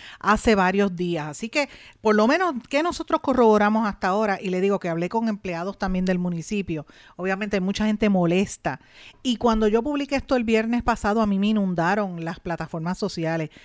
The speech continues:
Yo recibí decenas de fotografías, documentos, no solamente de Calley. Señores, he recibido de otros municipios también que los vamos a ir investigando con fotografías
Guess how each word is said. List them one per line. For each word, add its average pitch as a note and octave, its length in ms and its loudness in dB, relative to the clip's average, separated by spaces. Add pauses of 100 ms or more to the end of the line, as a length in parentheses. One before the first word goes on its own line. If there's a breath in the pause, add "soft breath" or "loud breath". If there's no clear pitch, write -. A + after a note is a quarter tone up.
(180 loud breath)
Yo F#3+ 100 2
recibí A#3 540 0 (360 soft breath)
decenas G3 960 -2
de F#3+ 120 -4
fotografías, E3 840 -4
documentos, F#3+ 680 -2
no G#3 220 -2
solamente C#4+ 580 0
de C4 100 0
Calley. F3 580 -2 (240 soft breath)
Señores, F#3+ 440 0
he F3+ 160 -2
recibido A#3 520 -2
de A3+ 60 4
otros G#3+ 240 0
municipios A3+ 480 -2
también G3 320 -2
que A3 120 -2
los F3 100 -2
vamos F3 280 -2
a G#3 80 -2
ir G#3+ 200 -8 (300 loud breath)
investigando F3+ 760 0
con E3 140 -8
fotografías F#3 720 -2